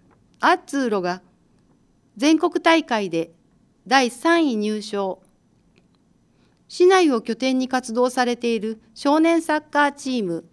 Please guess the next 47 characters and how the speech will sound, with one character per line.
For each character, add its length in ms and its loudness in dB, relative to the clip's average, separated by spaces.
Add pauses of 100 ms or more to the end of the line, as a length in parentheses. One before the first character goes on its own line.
(380)
ア 100 4
ッ 120 2
ツ 120 -8
ー 140 -2
ロ 120 -2
が 200 -6 (540)
市 220 -16
長 240 4
を 200 0
表 220 2
敬 160 -2
訪 240 2
問 200 0
さ 140 -4
れ 100 -2
ま 140 -4
し 120 -16
た。 200 -4 (1200)
今 220 4
回 240 2
の 120 -2
訪 200 0
問 260 -2
は、 240 -2 (300)
チ 160 0
ー 120 6
ム 120 2
が 160 0
十 200 2
二 140 6
月 260 0
二 140 4
十 220 0
六 220 -2
日 240 -2
か 140 -4
ら 220 -4 (380)
鹿 140 0
児 100 2
島 260 4
県 280 -4
で 100 -6
開 240 -2
催 240 -4
さ 120 -6
れ 140 -6
た 300 -4